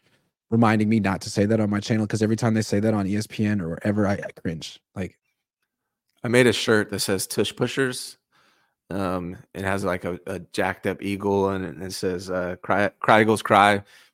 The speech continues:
Speaker 2: But it's only good that I made that shirt if they win. If not, I look like an, an asshat for making that shirt.
Speaker 1: Oh, there you
Speaker 2: But
Speaker 1: go.
Speaker 2: yeah.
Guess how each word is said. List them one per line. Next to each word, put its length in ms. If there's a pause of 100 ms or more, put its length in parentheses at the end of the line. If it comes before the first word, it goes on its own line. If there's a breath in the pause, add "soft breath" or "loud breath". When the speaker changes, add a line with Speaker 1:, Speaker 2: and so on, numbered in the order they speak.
Speaker 2:
But 120
it's 140
only 220
good 240
that 100
I 60
made 160
that 160
shirt 200
if 80
they 120
win. 340
If 220
not, 200
I 60
look 220
like 180
an, 220 (440)
an 100
asshat 520
for 100
making 260
that 140
shirt. 180
Speaker 1:
Oh, 100
there 100
you 160
Speaker 2:
But 100
Speaker 1:
go. 60 (480)
Speaker 2:
yeah. 240